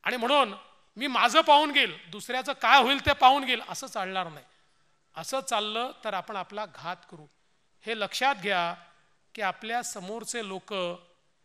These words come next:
या विजयाने हुरळून गेले आहेत आणि ते कुठल्याही प्रकारचं कॉम्प्रोमाइज करायला तयार आहेत. आणि आपण जर आपली ताठी ठेवली, आपण जर "मी फक्त माझ्यापुरतं पाहीन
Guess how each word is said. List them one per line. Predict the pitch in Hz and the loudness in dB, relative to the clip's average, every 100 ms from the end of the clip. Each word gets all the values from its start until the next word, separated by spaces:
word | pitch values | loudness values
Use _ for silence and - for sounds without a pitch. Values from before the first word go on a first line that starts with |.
| _ - | _ -20
या | 170 202 233 | -8 -4 -4
विजयाने | 196 165 202 214 233 | -6 -8 -6 -6 -10
हुरळून | 147 190 220 269 254 | -12 -8 -8 -8 -8
गेले | 196 175 | -8 -6
आहेत | 156 151 - _ _ _ _ _ | -6 -8 -12 _ _ _ _ _
आणि | 175 - _ _ 226 | -14 -14 _ _ -14
ते | 254 | -14
कुठल्याही | 254 202 208 254 | -14 -18 -10 -10
प्रकारचं | 294 220 214 208 254 - | -10 -12 -10 -12 -16 -12
कॉम्प्रोमाइज | 190 180 220 226 - | -12 -12 -12 -12 -12
करायला | 214 214 220 - | -12 -10 -10 -10
तयार | 175 170 | -8 -8
आहेत. | 143 - _ _ _ _ _ _ _ _ | -10 -16 _ _ _ _ _ _ _ _
आणि | 190 | -4
आपण | 175 180 233 233 | -4 -4 -8 -8
जर | 233 | -6
आपली | 214 233 233 202 | -6 -8 -10 -8
ताठी | 180 240 | -8 -10
ठेवली, | 196 220 190 185 175 - _ _ _ - | -10 -10 -6 -8 -8 -14 _ _ _ -10
आपण | 190 - 226 | -8 -6 -8
जर | 214 240 247 - _ _ _ | -4 -4 -6 -14 _ _ _
"मी | 202 - | -12 -6
फक्त | 220 - 254 | -8 -6 -6
माझ्यापुरतं | 208 190 240 - 233 - | -4 0 0 -2 -6 -6
पाहीन | 240 208 214 202 | 0 2 4 2